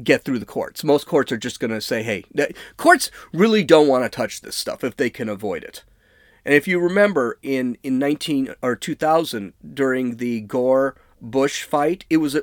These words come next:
it was over one state and it was over a hundred and some odd votes. So it went to the, it, it was a contested election, but it wasn't as huge as this.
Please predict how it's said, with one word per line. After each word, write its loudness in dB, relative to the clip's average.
it 6
was 4
over 4
one 4
state 0
and -8
it -2
was -2
over 2
a -2
hundred -2
and -4
some 0
odd -2
votes. -4
So 4
it 6
went 6
to -2
the, 2
it, 0
it 0
was 2
a -4
contested -4
election, -2
but 0
it -4
wasn't 4
as -2
huge -2
as -8
this. -14